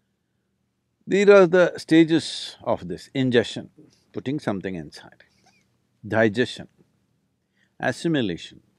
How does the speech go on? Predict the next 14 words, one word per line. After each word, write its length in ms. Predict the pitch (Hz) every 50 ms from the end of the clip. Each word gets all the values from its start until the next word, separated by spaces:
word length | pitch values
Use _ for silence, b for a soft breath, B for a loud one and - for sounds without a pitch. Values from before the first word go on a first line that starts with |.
| _ -
excretion. 680 | - - - - - - - 87 76 - - - - _ _ _ _ _ _ _ _ _ _
These 120 | - 175 220
are 60 | 214
four 360 | - _ - 135 139 143 135
dimensions 640 | 120 104 95 92 95 98 98 95 - - 139 156 156
of 120 | - 104 -
food 500 | _ _ - - 90 101 123 135 143 - _ -
and 300 | - 113 - 175 196 - _ _ _ _
the 80 | - 90
whole 140 | 87 101 90
process. 720 | - - 82 69 - - - - _ _ - - _ _ _ _ _ _ _ _ _ - _ _ _ _ _ _ _ _ _ _ _ _ _ _ _ _ _ _ _
Ingestion, 760 | - 123 135 139 160 160 - - - 175 170 170 160 143 - _ _ _ -
digestion, 720 | 117 127 127 135 131 127 127 - - 143 143 143 147 156 -
assimilation, 880 | - 120 107 - 123 120 117 113 107 104 98 - - 127 143 - -